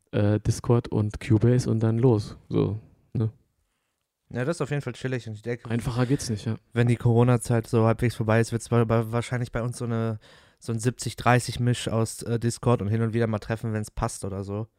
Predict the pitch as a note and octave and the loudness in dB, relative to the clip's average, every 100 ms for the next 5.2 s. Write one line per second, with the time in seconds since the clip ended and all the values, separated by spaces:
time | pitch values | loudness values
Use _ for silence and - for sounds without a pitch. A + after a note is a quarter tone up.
0 | _ - A2 A2 A2 G#2+ G#2+ A2 G#2+ - | _ -2 2 4 2 2 -2 -2 -4 -2
1 | A#2 A2 A2+ A2+ A2+ A2 G#2+ - G#2+ G#2 | 0 2 2 2 0 -2 -4 -6 -4 -4
2 | - - A2 G#2+ G#2+ A2 A2 A2 A#2 A2 | 0 2 4 6 8 8 8 6 2 0
3 | A2+ A2 - - _ _ _ _ _ _ | -4 -4 -6 -20 _ _ _ _ _ _
4 | _ _ C3 B2 A#2 A#2+ - B2+ A#2+ A2+ | _ _ 4 6 8 4 4 2 2 2
5 | - | -4